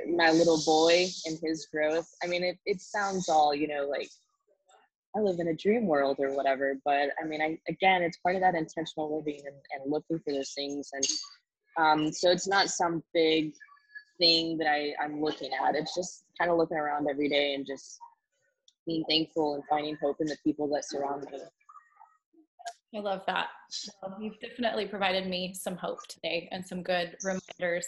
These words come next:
Speaker 2: about priorities and where to focus, um, because you're so right. When, when we start looking for those things that are hopeful, um, they're everywhere. We just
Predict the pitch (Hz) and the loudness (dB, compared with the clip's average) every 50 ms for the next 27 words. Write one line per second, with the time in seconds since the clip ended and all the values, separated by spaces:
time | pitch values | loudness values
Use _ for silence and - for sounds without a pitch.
0 | - - 190 175 175 165 - - 190 - - - 175 170 175 175 180 180 180 170 | -6 -6 -4 -2 -2 -2 -2 -2 -4 -6 -8 -8 -4 -4 -2 -2 -2 -4 -6 -6
1 | 175 175 170 165 - - - 180 185 180 175 170 170 180 175 170 170 170 165 170 | -6 -8 -8 -8 -10 -10 -8 -8 -6 -6 -6 -6 -6 -4 -4 -4 -4 -4 -6 -8
2 | 165 - - 170 - - - 135 - - - - - - - - - - - - | -10 -8 -10 -10 -10 -8 -10 -10 -10 -8 -6 -6 -6 -6 -8 -12 -20 -18 -10 -8
3 | - - - 190 170 - 190 180 170 180 175 170 - - 196 175 175 165 165 156 | -8 -8 -8 -10 -12 -10 -10 -10 -8 -8 -10 -10 -6 -4 -2 -2 -2 -2 -2 -2
4 | 165 - - - _ - - - - _ _ _ _ _ 170 180 202 208 208 202 | -2 -4 -6 -8 _ -20 -20 -20 -20 _ _ _ _ _ -4 0 2 2 2 2
5 | 196 196 196 190 - - - 190 190 196 196 185 190 - 196 - - 196 190 220 | -2 -4 -8 -10 -12 -14 -8 -6 -6 -6 -4 -6 -2 0 0 -2 0 0 2 2
6 | 247 262 - 247 233 220 208 202 208 - - 202 185 180 170 165 165 - - - | 2 2 2 2 2 2 2 -2 -6 -6 -6 -4 -2 0 0 -2 -2 -4 -6 -6
7 | 165 170 175 170 - - - - - - - 175 175 - - 180 - - - - | -6 -6 -6 -8 -6 -6 -4 -2 0 0 0 0 -2 -2 -4 -6 -6 -6 -10 -6
8 | 175 170 170 180 180 185 185 - - - 175 165 180 185 190 196 190 190 202 208 | -4 -4 -2 -2 -2 -4 -6 -10 -10 -6 -4 -2 -2 -2 -4 -6 -8 -12 -14 -16
9 | - _ _ _ _ _ _ _ _ _ - 208 214 208 - 240 - 330 269 202 | -20 _ _ _ _ _ _ _ _ _ -2 0 0 2 2 2 2 0 -2 -2
10 | - - - - 190 - 196 190 185 190 190 185 - - | -2 -6 -8 -10 -10 -10 -10 -8 -8 -6 -8 -8 -10 -12